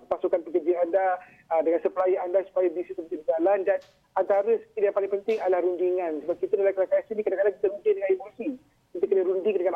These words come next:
akal dan juga dengan fakta yang baik supaya kita boleh berunding dan kita dapat bantuan daripada mana-mana ekosistem perniagaan yang kita ada. Namun begitu, yang paling penting kena pegang tiga prinsip ni lah. Yang paling mudah saya rasa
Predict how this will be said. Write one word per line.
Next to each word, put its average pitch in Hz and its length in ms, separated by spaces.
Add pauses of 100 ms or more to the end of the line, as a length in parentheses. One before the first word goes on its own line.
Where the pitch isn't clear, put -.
akal 233 280 (440)
dan 175 160
juga 165 240
dengan 170 160
fakta 165 320
yang 170 80
baik 180 400
supaya 180 240
kita 175 240
boleh 180 240
berunding 180 560 (320)
dan 175 160
kita 180 160
dapat - 240
bantuan 175 400
daripada 170 320
mana-mana 190 400
ekosistem 185 560
perniagaan 175 400
yang - 80
kita 170 240
ada. 240 160 (480)
Namun 185 320
begitu, 202 320
yang 185 80
paling 185 160
penting 202 400
kena 185 560
pegang 180 400
tiga 175 400
prinsip 180 320
ni 175 80
lah. 175 160
Yang 160 160
paling 170 160
mudah 185 320
saya 170 160
rasa 202 140